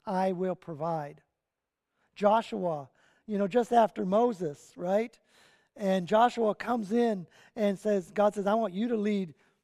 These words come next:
Israel now. Moses is gone. I want you to lead." And <laughs> Joshua says, "Ah." He says, "I will be with you. Trust me, walk me. Give, be bold, be strong, for the Lord your God is with you."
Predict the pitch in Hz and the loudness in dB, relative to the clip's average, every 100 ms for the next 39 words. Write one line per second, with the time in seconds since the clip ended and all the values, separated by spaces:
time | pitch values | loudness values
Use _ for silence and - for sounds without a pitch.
0 | _ 202 160 170 156 143 143 175 202 233 | _ -4 -4 -6 -6 -8 -6 -6 -6 -8
1 | 233 190 254 208 190 180 180 180 180 180 | -12 -2 0 2 0 -6 -8 -8 -8 -6
2 | 170 147 _ _ _ 156 - 202 - 180 | -8 -10 _ _ _ -20 -8 -8 -6 -10
3 | 156 170 208 214 202 190 185 _ _ _ | -8 -6 -4 -6 -8 -10 -16 _ _ _
4 | - 180 - _ _ _ _ _ _ _ | -12 -12 -12 _ _ _ _ _ _ _
5 | 185 190 214 185 190 202 196 - 131 123 | -4 -2 -2 -2 -2 -4 -4 -14 -16 -18
6 | _ _ _ _ _ _ _ - 202 185 | _ _ _ _ _ _ _ -10 -8 -8
7 | - 240 202 185 185 _ _ - 180 190 | -10 -8 -6 -6 -10 _ _ -6 -2 -2
8 | - 165 143 202 175 165 - 233 190 233 | -4 -10 -4 -6 -6 -14 -2 0 4 6
9 | 254 233 175 196 - - 233 214 180 185 | 6 6 2 -4 -6 -4 0 0 -2 -10
10 | 165 226 185 175 196 214 180 185 185 185 | -10 -6 -4 -2 -2 -2 -4 -2 -2 -2
11 | 170 143 175 - - - | -4 -8 -12 -12 -18 -20